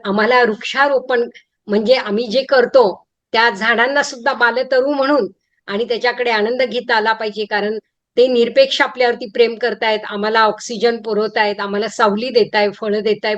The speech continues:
फुलं देतायत. तर आम्ही आमच्या भारत देश संपन्न करण्यासाठी कसं कसं कार्यरत राहू, तर आम्ही संस्कृती तर पहिली गोष्ट जपणार आहोतच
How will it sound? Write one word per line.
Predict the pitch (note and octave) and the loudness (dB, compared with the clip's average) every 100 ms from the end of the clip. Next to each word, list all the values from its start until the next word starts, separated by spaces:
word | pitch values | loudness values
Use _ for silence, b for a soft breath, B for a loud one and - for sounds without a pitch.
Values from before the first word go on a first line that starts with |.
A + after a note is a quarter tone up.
| G#3 | -6
फुलं | G#3 A3+ | -4 -2
देतायत. | G#3+ E3+ F#3+ F3 B B B - | -2 -2 -4 -6 B B B 0
तर | |
आम्ही | C4 G#3+ A#3+ | 0 2 4
आमच्या | D4 C4 D4 | 2 2 2
भारत | D4 G#3+ C4 | 2 0 -2
देश | C4 D4+ D#4+ | 0 0 0
संपन्न | - D4 D4+ C#4+ C#4 | 0 -2 -2 0 0
करण्यासाठी | C#4 B3+ C4 C4 B3+ C#4+ - b b _ | 0 0 0 -2 -4 -6 -10 b b _
कसं | C4+ B3+ E4 | -4 2 2
कसं | D#4+ - | 2 0
कार्यरत | D#4+ B3+ A#3 B3+ B3+ B3+ | 2 2 4 2 2 -2
राहू, | A3+ G#3+ G#3+ _ _ A3+ | -4 -4 -6 _ _ -2
तर | |
आम्ही | A3 G#3+ | 0 0
संस्कृती | A#3 A#3+ G#3+ - C#4+ D4 D4+ | 0 -2 -2 -6 -8 -2 0
तर | |
पहिली | C#4 A#3 A#3 | 2 2 4
गोष्ट | A#3+ - - | 4 2 2
जपणार | A#3+ A3 A3+ A3 A3+ | 0 0 -2 -2 0
आहोतच | G#3 A#3+ B3 B3 G3 | 0 0 2 2 0